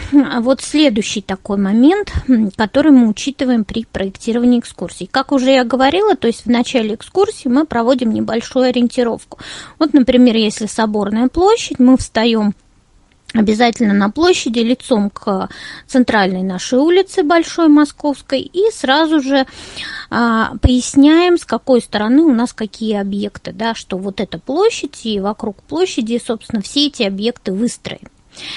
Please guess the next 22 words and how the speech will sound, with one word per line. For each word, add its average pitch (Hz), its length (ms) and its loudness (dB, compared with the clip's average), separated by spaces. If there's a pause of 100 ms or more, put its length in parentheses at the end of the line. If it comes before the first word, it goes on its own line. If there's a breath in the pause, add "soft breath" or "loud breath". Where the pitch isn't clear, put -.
(140 loud breath)
Если 294 320 0
мы 262 240 4
идём, 220 280 0
например, 202 540 -4
на 190 120 -4
пешеходную 190 680 -6
зону, 190 400 -4
там, 190 320 -10
на 190 140 -6
улице 180 400 -8
Георгиевской, 311 800 -2
мы 254 180 4
сразу, 240 440 -2
опять 220 300 -4
же, 220 120 -6
показываем 196 720 -6
карту, 254 500 -4
что - 220 -8
вот 220 200 -10
эта 220 180 -8
улица 214 400 -4
Георгиевская, 202 800 -4